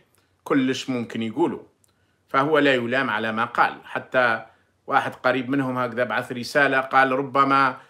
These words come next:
آه، سامحونا". قلنا له: "لا، لا، لا، ما، ما، لا تقل شيء، نحن عارفين اللي عندهم ما نلوموش، يقول أي شيء تحت التعذيب نتاع المخابرات الإرهابية".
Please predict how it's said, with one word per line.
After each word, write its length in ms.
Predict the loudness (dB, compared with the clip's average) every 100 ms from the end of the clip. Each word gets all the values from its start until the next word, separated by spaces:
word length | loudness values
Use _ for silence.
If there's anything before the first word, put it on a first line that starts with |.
| _ -8
آه، 640 | -2 0 0 0 0 0
سامحونا". 640 | 2 4 2 2 -2 -2
قلنا 260 | -2 -4 -4
له: 140 | -4
"لا، 160 | -4 -6
لا، 140 | -8
لا، 180 | -10 -12
ما، 240 | -10 -8 -8
ما، 160 | -4
لا 120 | -2
تقل 280 | -2 -4 -6
شيء، 280 | -4 -4 -4
نحن 200 | -8 -6
عارفين 400 | -2 -2 -2 -6
اللي 140 | -6
عندهم 580 | -2 -2 -2 -6 -8 -14 -8
ما 100 | -4
نلوموش، 560 | -4 -6 -10 -16 -18 _ _ _ -14
يقول 280 | -6 -4
أي 160 | -4 -6
شيء 280 | -8 -12 -16 _ _ _ _ _ _ _ _ _ _ _
تحت 180 | -14 -10
التعذيب 440 | -6 -4 -4 -6
نتاع 140 | -6
المخابرات 600 | -8 -6 -4 -4 -4 -6
الإرهابية". 560 | -10 -14 -16 -18 -20 _